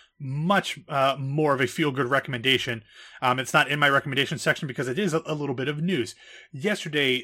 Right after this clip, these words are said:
the great and the good, the wonderful, uh, Tony winner Laura Benanti announced that she has a new album coming out, and she released her first single,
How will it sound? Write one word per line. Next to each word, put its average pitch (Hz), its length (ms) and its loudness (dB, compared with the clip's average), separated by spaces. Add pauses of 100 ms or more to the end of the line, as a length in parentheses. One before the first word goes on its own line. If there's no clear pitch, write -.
the 139 140 -6
great 180 420 4
and 123 140 -8
the 117 300 -12
good, 147 360 2
the 127 120 0
wonderful, 127 1000 -2
uh, 123 200 -4
Tony 170 240 -2
winner 135 240 -2
Laura 143 260 -2
Benanti 123 460 -2 (340)
announced 160 340 2
that 165 120 -2
she 180 200 -2
has 165 220 -2
a 160 80 -2
new 175 300 -2
album 139 340 0
coming 120 320 -4
out, 123 180 2
and 127 120 -6
she 175 160 -2
released 156 460 -4
her 156 120 -2
first - 460 -6
single, 127 500 -4